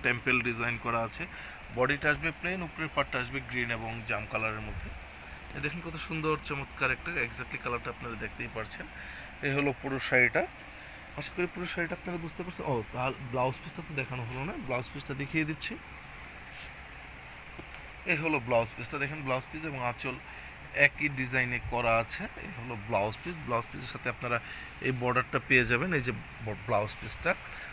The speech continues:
আর আঁচলটা তো আপনারা দেখতেই পারছেন, এই হলো আঁচলের ডিজাইনটা। খুবই সুন্দর চমৎকার শাড়ি। আর প্রতিটা শাড়ির প্রাইস আসবে, আহ, একুশ হাজার পাঁচশো টাকা করে। প্রতিটা শাড়ির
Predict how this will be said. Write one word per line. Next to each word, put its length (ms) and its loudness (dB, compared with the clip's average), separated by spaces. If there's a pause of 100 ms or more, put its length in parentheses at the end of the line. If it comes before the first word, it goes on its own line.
(120)
আর 100 2 (120)
আঁচলটা 480 6
তো 80 4
আপনারা 260 0
দেখতেই 420 2
পারছেন, 320 2 (120)
এই 60 -2
হলো 180 0
আঁচলের 360 2 (140)
ডিজাইনটা। 540 2 (480)
খুবই 180 2
সুন্দর 340 4 (100)
চমৎকার 380 0
শাড়ি। 240 0
আর 140 4
প্রতিটা 320 -2
শাড়ির 360 4
প্রাইস 220 8
আসবে, 280 2
আহ, 1300 2 (360)
একুশ 300 6
হাজার 340 12
পাঁচশো 260 6
টাকা 220 2
করে। 240 0
প্রতিটা 300 -2
শাড়ির 280 4